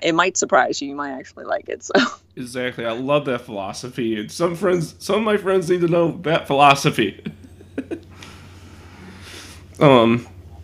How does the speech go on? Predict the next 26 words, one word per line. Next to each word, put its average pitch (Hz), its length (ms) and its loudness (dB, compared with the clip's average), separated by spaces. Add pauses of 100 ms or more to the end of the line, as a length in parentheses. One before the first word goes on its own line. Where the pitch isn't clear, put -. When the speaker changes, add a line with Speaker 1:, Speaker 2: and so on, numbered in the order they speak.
(140)
Speaker 2:
but, 147 260 8
uh, 135 320 2 (360)
but 135 200 2
they're 143 120 4
making 185 240 2
a 135 60 -4
third 170 300 -2
one, 127 160 -2
actually, 117 340 -4
like, 113 200 -6 (180)
in 123 100 -6
twenty 147 280 -4
twenty, 147 320 -4
they're 135 100 -2
making 135 260 -4
an 113 200 -6
actual 123 520 -6
Ghostbusters 127 720 -10
three. 123 420 -8 (1700)
Speaker 1:
I 233 160 4
actually 254 640 -4
heard 226 580 0
about 143 400 6
that. 131 340 6
I, 151 200 2
um, 143 480 0